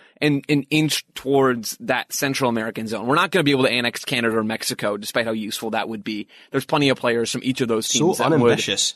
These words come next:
Speaker 1: I know, right? Okay, may-, maybe we should. Maybe I should be thinking bigger, Graham. I'm sorry.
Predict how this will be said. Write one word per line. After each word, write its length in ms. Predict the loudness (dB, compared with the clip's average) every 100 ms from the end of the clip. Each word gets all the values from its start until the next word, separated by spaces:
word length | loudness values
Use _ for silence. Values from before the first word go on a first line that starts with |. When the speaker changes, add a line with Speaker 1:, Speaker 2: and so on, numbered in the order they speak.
| -2
Speaker 1:
I 100 | 0
know, 200 | 2 0
right? 280 | 0 0
Okay, 200 | 0 -4 -2
may-, 200 | 0 2
maybe 240 | 2 4
we 160 | 4 4
should. 260 | 4 4
Maybe 160 | 4 4
I 60 |
should 100 | 2
be 80 | 0
thinking 260 | 0 2 2
bigger, 240 | 2 2 2
Graham. 260 | 4 2
I'm 100 | 0
sorry. 360 | 2 4 4